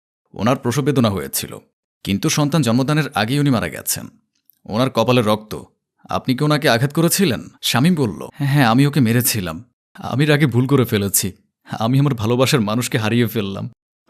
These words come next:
আমাকে শাস্তি দেন।" "শাস্তি তো আপনাকে পেতেই হবে।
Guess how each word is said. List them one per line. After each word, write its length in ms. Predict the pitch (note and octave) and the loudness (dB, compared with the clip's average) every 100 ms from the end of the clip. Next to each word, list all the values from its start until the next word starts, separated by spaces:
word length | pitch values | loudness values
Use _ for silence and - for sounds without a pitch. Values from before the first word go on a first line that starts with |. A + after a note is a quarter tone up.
| - | -6
আমাকে 260 | C3+ D#3 | -2 2
শাস্তি 360 | F#3 E3 C#3+ D3 | 2 2 0 0
দেন।" 260 | G#2+ G2 G2+ - _ _ _ | 0 -2 -4 -10 _ _ _
"শাস্তি 360 | - - F#2+ C#3+ | -12 -6 -4 -2
তো 80 | E3 | 0
আপনাকে 260 | E3 F3 | 0 2
পেতেই 240 | E3 D#3+ D3+ | 2 4 4
হবে। 320 | A#2 F2+ A#1+ | 2 -2 -8